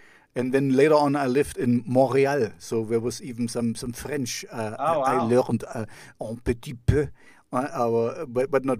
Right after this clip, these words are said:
Speaker 1: not very much. Um,
Speaker 2: Wow.
Speaker 1: yeah, French, French is a little bit harder for me. <laughs>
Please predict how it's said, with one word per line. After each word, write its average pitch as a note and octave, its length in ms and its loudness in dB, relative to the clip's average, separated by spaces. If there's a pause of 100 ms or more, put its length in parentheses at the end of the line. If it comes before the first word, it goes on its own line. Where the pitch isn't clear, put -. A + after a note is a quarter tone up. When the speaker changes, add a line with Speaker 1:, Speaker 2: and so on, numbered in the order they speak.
Speaker 1:
not F#3 280 0
very A2+ 200 0
much. G2+ 380 -10 (480)
Um, G2 420 -6
Speaker 2:
Wow. C3+ 340 -2
Speaker 1:
yeah, D3+ 120 -14
French, E3 360 -4
French D3 220 0
is B2 80 -2
a B2 40 -2
little A#2+ 140 -2
bit A2 100 -6
harder A2 280 -4
for A2 180 -8
me. G#2 280 -8
<laughs> - 60 -4